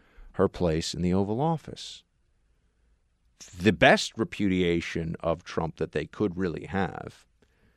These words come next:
I think even more so, if you were just talking about this, forget about what is possible and just talk about what would be the ultimate, uh, victory for the left.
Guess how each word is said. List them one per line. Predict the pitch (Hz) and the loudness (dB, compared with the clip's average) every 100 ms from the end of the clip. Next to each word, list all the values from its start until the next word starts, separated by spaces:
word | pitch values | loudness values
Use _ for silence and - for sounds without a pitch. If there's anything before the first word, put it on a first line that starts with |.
| _ _ - | _ _ 2
I | 113 | 6
think | 190 151 | 8 10
even | 117 95 | 8 8
more | 92 113 160 | 6 8 8
so, | 156 - 92 71 - - _ _ _ _ _ _ | 8 4 4 2 -2 -10 _ _ _ _ _ _
if | - 131 | 4 6
you | |
were | 247 | 6
just | 196 - | 4 6
talking | 151 151 156 | 6 6 2
about | 127 127 110 | 6 6 6
this, | 113 | 2
forget | - 135 110 190 | 2 0 8 8
about | 240 214 | 10 10
what | 170 | 8
is | 147 | 6
possible | - 131 120 - | 4 4 4 2
and | 120 | 0
just | 107 | 2
talk | - 113 110 | 6 6 6
about | 104 90 | 4 6
what | 107 | 6
would | 92 90 - - _ _ _ _ _ _ - - | 4 0 -4 -20 _ _ _ _ _ _ -10 0
be | 107 98 | 4 4
the | 92 90 - _ _ _ _ _ - _ _ _ _ - | 2 -2 -6 _ _ _ _ _ -20 _ _ _ _ 6
ultimate, | 131 127 113 98 82 - - | 6 6 2 0 -2 -8 -10
uh, | 90 82 80 | -4 -4 -2
victory | 90 113 101 87 | 0 0 0 -2
for | - | 0
the | 92 | 0
left. | 85 110 82 - | 6 6 6 -2